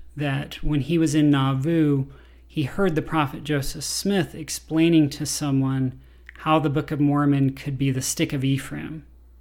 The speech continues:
And his explanation was that it said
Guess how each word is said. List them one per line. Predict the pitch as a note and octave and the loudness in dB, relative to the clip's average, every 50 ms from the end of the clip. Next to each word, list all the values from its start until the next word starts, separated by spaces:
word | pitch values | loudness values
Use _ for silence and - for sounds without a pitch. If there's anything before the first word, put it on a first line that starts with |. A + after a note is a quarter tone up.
| - - - - - - - - - - - - - | -20 -20 -20 -20 -20 -20 -20 -20 -20 -20 -20 -20 -10
And | - C#3+ C#3+ C#3+ | -4 0 2 2
his | C#3 C3 | 2 2
explanation | D3 D3 C#3+ - - D3 C#3 C3+ C#3+ D3+ C#3 - - D3+ C#3 C#3 C3+ | 0 -2 -4 -6 -6 -2 0 2 2 0 0 -2 -2 -2 0 0 0
was | C3 C3 B2+ C3 B2+ B2+ - | 0 0 -2 -2 -4 -6 -6
that | - C#3+ C3+ | -8 -6 -6
it | C3+ - - | -6 -6 -8
said | - - - D#3 D3+ D3 C#3+ C#3 - | -8 -4 0 0 2 2 0 -2 -4